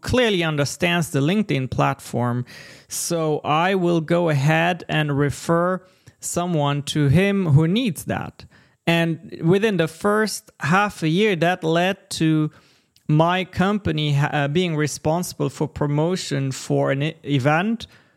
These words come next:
for a very specific niche, government contractors who are seeking to improve their H R benefits, solely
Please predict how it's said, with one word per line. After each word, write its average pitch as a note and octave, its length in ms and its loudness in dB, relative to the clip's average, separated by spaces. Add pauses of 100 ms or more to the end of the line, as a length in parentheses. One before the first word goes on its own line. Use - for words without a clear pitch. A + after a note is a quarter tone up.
for D3 520 0
a C#3+ 200 -2
very F#3+ 260 0
specific - 540 -4
niche, E3+ 400 0
government D#3+ 560 0
contractors C#3+ 1080 -2
who C#3+ 140 0
are C#3 160 0
seeking C#3+ 480 -4
to D3 200 -4
improve C#3 680 -2
their C3+ 240 0
H C3+ 220 -4
R F#3+ 200 0
benefits, C3 680 -4 (420)
solely G3+ 960 -2